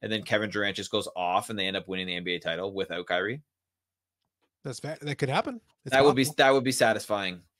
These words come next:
Speaker 1: Not because he got injured, but just because he, you know, <laughs> it's like,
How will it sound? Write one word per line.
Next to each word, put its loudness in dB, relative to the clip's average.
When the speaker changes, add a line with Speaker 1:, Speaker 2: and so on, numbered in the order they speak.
Speaker 1:
Not 2
because 2
he -2
got 4
injured, 0
but -8
just -12
because -6
he, -8
you -6
know, -8
<laughs> -20
it's -2
like, 2